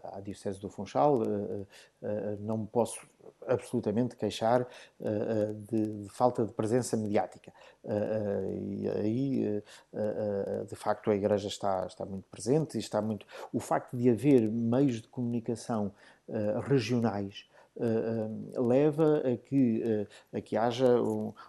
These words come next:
um conjunto maior de, de, digamos, de, de sujeitos e, e de objetos noticiosos, eh, eh, que, que no continente maior, eh,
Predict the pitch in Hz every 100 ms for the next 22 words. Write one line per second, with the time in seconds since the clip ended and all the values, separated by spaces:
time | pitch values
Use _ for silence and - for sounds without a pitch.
0 | _ 123 113 127 117 123 156 120 113 113
1 | 120 143 123 107 104 101 107 104 104 101
2 | 104 98 98 92 95 - _ _ - 104
3 | 110 110 101 90 104 98 101 101 95 95
4 | 95 - - - 110 160 143 - 104 -
5 | - 110 107 107 107 123 117 120 104 135
6 | 123 - 107 101 123 - 127 120 127 139
7 | - - _ 123 117 120 117 107 104 98
8 | - 107 101 98 107 104 120 107 120 123
9 | 107 - 101 104 104 113 110 120